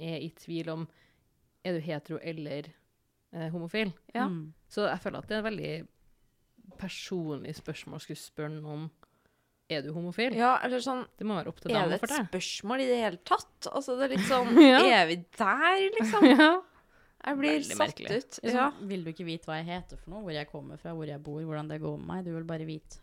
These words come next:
Speaker 3: er du... Hallo, er du, eh, er du homofil, eller?
Speaker 1: <laughs>
Speaker 3: Er du lesbisk, eller? Eller er du bifil?
Speaker 1: Hva er legningen din?
Speaker 3: Hva er legningen din? Og når
Speaker 1: Fortell.
Speaker 3: fant du ut av det,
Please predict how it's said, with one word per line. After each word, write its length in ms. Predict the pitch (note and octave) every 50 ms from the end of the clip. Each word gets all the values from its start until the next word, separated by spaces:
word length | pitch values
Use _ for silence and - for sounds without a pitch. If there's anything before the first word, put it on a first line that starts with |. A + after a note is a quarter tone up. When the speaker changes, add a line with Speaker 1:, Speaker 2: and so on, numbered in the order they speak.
| - _ -
Speaker 3:
er 100 | D3 C#3 - E3
du... 120 | D#3+ E3 - _ _ _ _ _ _ _ _ _ _ _ _ _ _ _ _ _ _ _ _ -
Hallo, 340 | D4 D4+ C#4+ C4 C4+ C#4+ C#4 C#4 - _ -
er 120 | - F3+ F3+
du, 120 | E3+ F3
eh, 460 | E3+ F3 F3 F3+ F3+ F3 F3 F3+ F3+ - -
er 120 | - G3
du 280 | E3+ E3 E3 D#3 D#3+ D#3+
homofil, 520 | E3 E3 - D#3+ E3 - - D3 D3+ D#3 -
eller? 240 | D#3+ F3+ A#3+ D4 - D4 - - - C#4+ -
Speaker 1:
<laughs> 260 | - - F3+ - -
Speaker 3:
Er 100 | F3+ F3+
du 100 | E3+ E3+
lesbisk, 400 | E3 D#3+ E3 D#3 - - - C#3 C#3+
eller? 220 | D3 D#3+ G3+ D#4+ - - _ _ _ _ - - - _ - - - - -
Eller 140 | D#3 E3 E3+
er 120 | A3 D#4+
du 60 | D#4
bifil? 460 | C#4+ C#4+ C4 - - C#4 C#4 C#4+ C#4+ C4+ - - C#5 - - A#4+ G#4 - - D#4+ D#4+ -
Speaker 1:
Hva 220 | - F3+ G3+ A3+ B3+ B3 C4 D4
er 40 |
legningen 680 | D4+ D#4 E4 F4 F4+ E4+ C4+ A3 F3 E3+ E3 E3+ E3+ E3+
din? 100 | E3+ F#3+ G#3
Speaker 3:
Hva 60 | A#3
er 80 | C#4 C#4+
legningen 460 | C#4+ C#4 C#4+ - G3+ F#3 F#3 F#3 F#3+
din? 140 | G#3+ A#3+ A#3+
Og 60 | A#3
når 140 | A3 A#3+ C4+
Speaker 1:
Fortell. 60 | B3+
Speaker 3:
fant 200 | E4+ D4+ - F3
du 60 | F3+
ut 100 | E3+ -
av 120 | G3 G3+ G3
det, 220 | E3 D3+ D3+ D#3